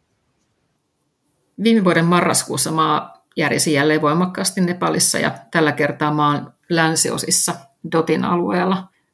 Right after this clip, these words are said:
Sitä seurasi lukuisia jälkijäristyksiä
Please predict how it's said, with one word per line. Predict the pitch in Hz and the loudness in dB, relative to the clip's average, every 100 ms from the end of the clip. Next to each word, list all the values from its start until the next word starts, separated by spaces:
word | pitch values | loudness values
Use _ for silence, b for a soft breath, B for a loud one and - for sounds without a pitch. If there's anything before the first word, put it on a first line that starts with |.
| _ _ | _ _
Sitä | - 202 190 | -2 0 2
seurasi | - 170 165 151 - - _ | 2 2 2 2 -2 -8 _
lukuisia | 196 180 180 - 120 - | 0 2 2 2 0 0
jälkijäristyksiä | 60 - - - - 185 - - | -2 -2 -2 -2 -4 -4 -2 -2